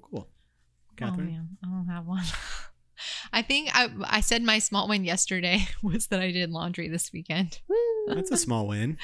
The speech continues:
Speaker 2: <laughs> That's pretty
Speaker 1: In this
Speaker 2: small.
Speaker 1: house, that's a small win.
Speaker 3: <laughs>
Speaker 2: It's pretty small. Okay, we'll go with it.
Speaker 1: All right.
Speaker 2: <laughs>
Speaker 1: And my small win is I started staining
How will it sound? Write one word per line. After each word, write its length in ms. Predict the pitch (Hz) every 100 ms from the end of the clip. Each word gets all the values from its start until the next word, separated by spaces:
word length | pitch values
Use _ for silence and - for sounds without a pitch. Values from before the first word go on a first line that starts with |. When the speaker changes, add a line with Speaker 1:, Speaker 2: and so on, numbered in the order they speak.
| - 311
Speaker 2:
<laughs> 280 | - - -
That's 260 | 262 247
pretty 300 | - 233 180 135
Speaker 1:
In 80 |
this 160 | 127 170
Speaker 2:
small. 140 | 123
Speaker 1:
house, 160 | 110 -
that's 160 | 117 110
a 40 |
small 320 | - 117 104
win. 220 | 107 90 -
Speaker 3:
<laughs> 260 | 269 254 -
Speaker 2:
It's 180 | - -
pretty 300 | - 190 185
small. 440 | 180 - 151 151 160 320
Okay, 260 | 330 170 175
we'll 120 | 294
go 120 | 214 180
with 140 | 175
it. 160 | 180 - 208
Speaker 1:
All 60 |
right. 300 | 135 247 - 302 -
Speaker 2:
<laughs> 160 | 294 131
Speaker 1:
And 100 | 131
my 120 | 135
small 240 | - 131
win 220 | 127 123 117
is 280 | 117 113
I 120 | 117 117
started 560 | - 117 113 110 101
staining 640 | - 120 117 113 110 107